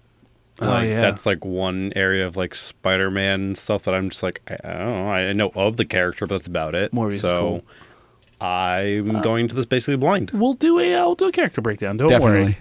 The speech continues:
Speaker 2: Oh,
Speaker 1: it's
Speaker 2: yeah.
Speaker 1: coming.
Speaker 3: Um, but yeah, it does, it does look very promising. Looks like it's shot very well, acted.
Speaker 1: Of course.
Speaker 3: Um, and just from the trailer, I mean,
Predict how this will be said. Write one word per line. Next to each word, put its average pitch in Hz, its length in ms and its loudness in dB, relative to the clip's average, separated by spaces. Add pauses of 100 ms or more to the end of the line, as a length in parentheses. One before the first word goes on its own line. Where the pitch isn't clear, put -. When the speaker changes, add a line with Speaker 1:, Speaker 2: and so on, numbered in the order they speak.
Speaker 2:
Oh, 127 120 4
Speaker 1:
it's 98 80 6
Speaker 2:
yeah. - 40 4
Speaker 1:
coming. 90 300 -2 (800)
Speaker 3:
Um, 117 280 8
but 131 160 0
yeah, 123 180 6 (120)
it 139 100 2
does, 170 320 4
it 131 80 4
does 135 180 4
look 117 140 2
very 120 200 8
promising. 113 560 4
Looks 104 200 2
like 104 80 4
it's 95 100 0
shot 107 280 2
very 110 200 6
well, 104 500 4
acted. 110 540 2 (240)
Speaker 1:
Of - 100 -20
course. 123 160 0
Speaker 3:
Um, 139 300 4 (480)
and 120 140 4
just 185 180 4
from 240 140 4
the 123 80 4
trailer, 120 600 4
I 127 120 4
mean, 131 240 4